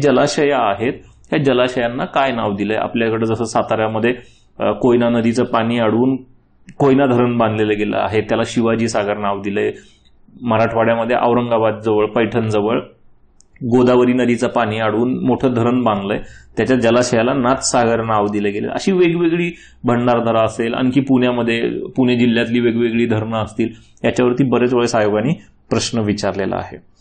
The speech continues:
त्याचबरोबर साधारणतः आपण जर बघितलं की सह्याद्रीच्या पूर्वेला उगम पावणाऱ्या आणि बंगालच्या उपसागराला मिळणाऱ्या पूर्ववाहिनी नद्या, त्याचबरोबर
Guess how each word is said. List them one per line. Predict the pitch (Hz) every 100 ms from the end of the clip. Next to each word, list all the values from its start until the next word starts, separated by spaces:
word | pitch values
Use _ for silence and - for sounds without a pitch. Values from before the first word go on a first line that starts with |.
| _ _ _
त्याचबरोबर | 139 131 143 135 127 127 135 -
साधारणतः | - 135 113 123 131 127 131 139 - - - _ _ _
आपण | 120 127
जर | 123 123
बघितलं | 110 104 117 113 110 143
की | 139
सह्याद्रीच्या | - 104 123 123 120 139
पूर्वेला | - 123 117 107 98 - - _ _ _
उगम | 120 123 135
पावणाऱ्या | 131 120 127 147
आणि | 160
बंगालच्या | 185 151 147 143 143 143
उपसागराला | 139 - 127 127 123
मिळणाऱ्या | 127 117 117 120
पूर्ववाहिनी | 139 123 120 110 107 110
नद्या, | 101 98 143 - - _ -
त्याचबरोबर | - 160 139 127 131